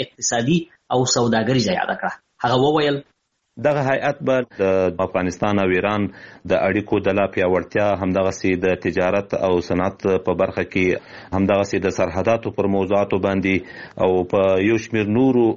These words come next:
Speaker 2: موضوعاتو باندې به له ایراني چارواکو سره خبرې کوي.
Speaker 1: د طالبانو د حکومت د بهرنیو چارو وزارت ویان عبدالقهار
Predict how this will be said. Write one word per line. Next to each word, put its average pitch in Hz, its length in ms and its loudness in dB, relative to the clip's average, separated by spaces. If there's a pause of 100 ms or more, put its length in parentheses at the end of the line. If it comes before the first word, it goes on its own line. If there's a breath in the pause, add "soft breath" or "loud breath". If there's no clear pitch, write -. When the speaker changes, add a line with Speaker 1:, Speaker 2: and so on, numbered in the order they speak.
(140)
Speaker 2:
موضوعاتو 95 500 0
باندې 95 220 0
به 90 160 2
له 82 80 2
ایراني 90 380 0
چارواکو 95 480 0
سره 90 240 0
خبرې 95 320 0
کوي. 92 100 -2 (2000 loud breath)
Speaker 1:
د 139 100 0
طالبانو 139 460 2
د 123 100 0
حکومت 139 320 0
د 135 140 0
بهرنیو 143 460 0
چارو 135 200 2
وزارت 135 380 0
ویان 143 280 2
عبدالقهار 127 560 0